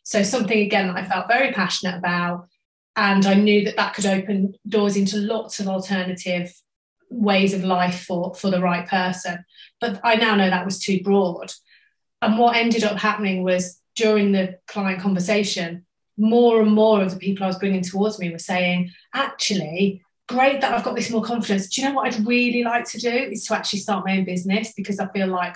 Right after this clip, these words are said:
that's been something I've been, you know, holding back." So then I shifted to, to, to almost then pass down my learning of, "Well, I've learned this stuff." So the person who's one, two steps behind me can benefit and fast forward all of those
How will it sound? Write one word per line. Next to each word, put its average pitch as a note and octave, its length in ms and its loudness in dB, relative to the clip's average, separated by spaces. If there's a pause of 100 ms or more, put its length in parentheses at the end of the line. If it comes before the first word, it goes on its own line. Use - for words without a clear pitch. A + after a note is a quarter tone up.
that's - 260 -6
been F#3+ 140 -2
something F#3 360 -2
I've F3+ 180 -2
been, F3+ 480 -2
you F#3+ 100 -2
know, F3 60 -2
holding F3+ 460 -2
back." F#3 320 -2 (760)
So B3+ 240 0
then C4 240 4
I B3 220 2
shifted F#3+ 640 -2
to, - 480 -6
to, A3+ 280 0
to A#3 160 -4
almost B3 280 0
then A3+ 160 2
pass - 320 -2
down G#3+ 240 2
my G3+ 180 2
learning G3 640 0
of, F#3+ 400 -2 (380)
"Well, G3+ 220 0
I've A3+ 300 2
learned F#3 220 0
this F#3 180 -2
stuff." F3 440 -4
So F#3+ 240 0
the G3 100 2
person A3 460 2
who's G3+ 400 2 (160)
one, G3+ 380 0
two G#3+ 200 -2
steps G3 340 -6
behind G3 380 -2
me F#3+ 500 -2 (220)
can A#3 180 -2
benefit A3+ 540 2
and G3 180 0
fast - 280 -2
forward A3+ 340 6
all A#3+ 240 4
of G#3 120 0
those G3+ 460 2